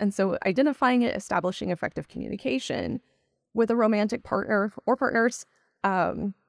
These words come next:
and kind of understanding how that works is kind of where I came from with this. So I'm focusing on late diagnosed, and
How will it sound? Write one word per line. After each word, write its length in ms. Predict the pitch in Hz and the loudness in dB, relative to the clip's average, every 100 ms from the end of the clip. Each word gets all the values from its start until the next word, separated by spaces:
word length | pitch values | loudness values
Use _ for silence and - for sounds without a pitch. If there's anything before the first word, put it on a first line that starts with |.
| _ _ _ _ | _ _ _ _
and 160 | 233 220 | -2 0
kind 180 | 220 214 | 2 2
of 80 | |
understanding 800 | 196 214 208 - 202 208 185 185 - | 2 0 -2 -2 -2 0 0 -2 -8
how 220 | - 190 | -4 -2
that 220 | 185 - | 0 -2
works 380 | 190 190 190 - | 0 0 0 -2
is 140 | 208 - | -6 -2
kind 180 | 185 | -2
of 80 | 180 | 0
where 140 | 170 170 | 0 -2
I 60 | |
came 300 | 165 190 175 | -4 -2 0
from 300 | 202 - 175 | 0 -2 -2
with 160 | 185 - | -4 -4
this. 220 | - - | -6 -6
So 400 | - 196 185 180 | -2 0 0 -2
I'm 220 | - 196 | 0 0
focusing 580 | - 208 214 220 233 226 | 2 -2 0 -2 0 0
on 540 | - 190 185 180 180 202 _ _ _ _ _ _ _ _ _ _ | 0 0 0 0 -2 -6 _ _ _ _ _ _ _ _ _ _
late 260 | 240 262 - | 0 2 4
diagnosed, 600 | 254 233 208 202 - - | 4 6 4 2 0 -2
and 320 | 214 202 190 | 0 0 -2